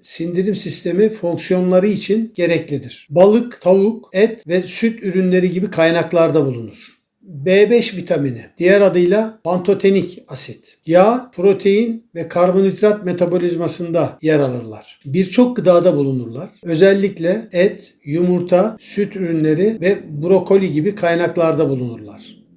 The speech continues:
B altı vitamini, protein metabolizması, sinir sistemi fonksiyonları ve kan hücrelerinde önemli rol oynarlar.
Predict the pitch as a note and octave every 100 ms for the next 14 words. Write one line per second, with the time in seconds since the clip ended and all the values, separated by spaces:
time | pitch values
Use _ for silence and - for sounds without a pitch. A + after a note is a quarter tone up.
0 | _ _ - F3+ G#3 G#3+ B3 G#3 - D3
1 | A#2+ - - - F3+ F#3+ G#3 A#3 G#3+ F#3
2 | F#3 E3 D3+ C#3 C#3+ C#3+ G#3+ A#3+ - -
3 | - F#3+ G#3+ G#3 - F3+ F3 - E3 D#3
4 | - D#3 D3 D3 E3 A3 - _ D3+ G3
5 | A3+ - - G3 G3 E3 D#3 E3 D#3 D3+
6 | D3 C#3+ C3+ - - E3+ E3 E3 E3+ E3
7 | D#3+ C#3+ B2+ A2+ G#2 _